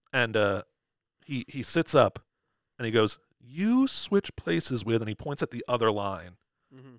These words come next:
Speaker 1: And he, he points at, you know, one of the people in the other line, "You switch places with them." And so I do.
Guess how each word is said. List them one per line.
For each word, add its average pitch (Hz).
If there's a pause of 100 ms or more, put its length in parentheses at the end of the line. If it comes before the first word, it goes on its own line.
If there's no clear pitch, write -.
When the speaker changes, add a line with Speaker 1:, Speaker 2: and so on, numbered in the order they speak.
Speaker 1:
And 107
he, 117
he 123
points 127
at, 110
you 120
know, 101
one 107
of 101
the 104
people 113
in 104
the 104
other 107
line, 95
"You 165
switch -
places 151
with 131
them." 113 (720)
And 120
so 117
I 117
do. 101